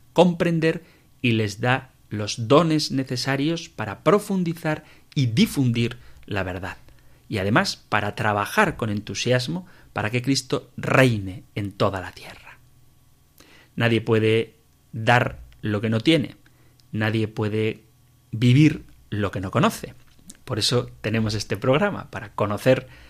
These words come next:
la doctrina y para vivirla. Lo mismo que estas mujeres estudiaron, según el relato de los Hechos de los Apóstoles, para conocer y vivir esta vida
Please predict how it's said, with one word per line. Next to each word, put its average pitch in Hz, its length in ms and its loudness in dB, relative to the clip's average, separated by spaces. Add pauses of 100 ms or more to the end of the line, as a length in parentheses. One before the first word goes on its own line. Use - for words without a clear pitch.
(260)
la 95 160 -10
doctrina 170 680 0
y 127 120 -4
para 131 340 -2 (140)
vivirla. 113 720 2 (240)
Lo 110 140 0
mismo 135 320 4
que 104 100 -4
estas 120 260 -4
mujeres 185 480 -2 (380)
estudiaron, 156 1040 0
según 98 480 -8
el 101 100 -8
relato 101 360 -6
de 98 60 -4
los 98 160 -6
Hechos 117 220 -4
de 123 80 0
los 135 160 -4
Apóstoles, 170 580 -6 (300)
para 139 220 0
conocer 120 480 -4 (120)
y 185 140 4
vivir 156 420 2 (360)
esta 123 480 -6
vida 117 400 -4